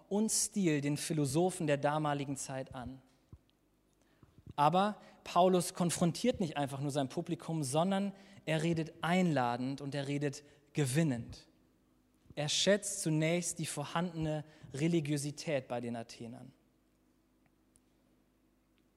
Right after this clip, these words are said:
Dadurch, dass sich Paulus der Kultur und der Sprache der Athener bewusst ist, redet er auf eine Art und Weise, die sie verstehen.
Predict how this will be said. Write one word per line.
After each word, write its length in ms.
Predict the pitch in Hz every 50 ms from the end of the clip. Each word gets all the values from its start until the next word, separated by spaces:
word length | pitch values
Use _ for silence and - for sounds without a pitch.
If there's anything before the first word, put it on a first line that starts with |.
| _ _ _ _ _ - - _ _ _ _ _ _ _ _ _ _ _ _ _ _ _ _
Dadurch, 420 | - 160 190 214 220 190 190 185 -
dass 180 | - 170 -
sich 180 | - 156 - -
Paulus 400 | - - 185 202 214 190 170 -
der 140 | - 165 160
Kultur 640 | - - 156 - - - - - 240 226 190 156 170
und 160 | 180 196 -
der 120 | 190 170
Sprache 680 | 160 - - - 143 156 165 175 190 185 - 165 147 143
der 160 | 147 143 139
Athener 360 | 135 - - 175 165 156 139
bewusst 480 | 131 135 127 139 196 226 214 - - -
ist, 320 | 147 147 147 - - 131
redet 300 | 151 190 208 214 185 165
er 120 | 156 151
auf 200 | 147 139 - -
eine 260 | 143 139 135 131 - 147
Art 240 | 151 165 175 -
und 160 | 165 156 135 127
Weise, 500 | 139 139 139 139 135 135 135 135 135 - - - - _ _ -
die 80 | 147 139
sie 120 | 139 147
verstehen. 720 | - - 143 135 - - - 131 127 117 117 120 127 131